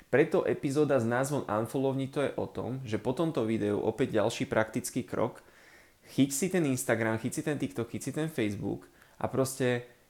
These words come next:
e, vymaž si tých ľudí, ktorí tam postujú veci, ktoré teba nikam nepos-, neposúvajú, alebo respektíve,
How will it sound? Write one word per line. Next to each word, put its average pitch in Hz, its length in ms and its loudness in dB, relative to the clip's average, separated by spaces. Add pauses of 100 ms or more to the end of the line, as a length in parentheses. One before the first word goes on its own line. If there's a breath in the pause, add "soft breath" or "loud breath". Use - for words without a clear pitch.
(340)
e, 113 180 2 (460)
vymaž 170 480 2
si 180 160 -4
tých 120 160 -2
ľudí, 120 640 -2 (300)
ktorí 170 480 2 (160)
tam 127 480 0
postujú 123 560 0
veci, 101 560 -4 (160 soft breath)
ktoré 127 240 0
teba 123 400 2
nikam 117 320 -2
nepos-, 107 480 -4
neposúvajú, 107 640 0
alebo 107 240 4
respektíve, 117 560 -2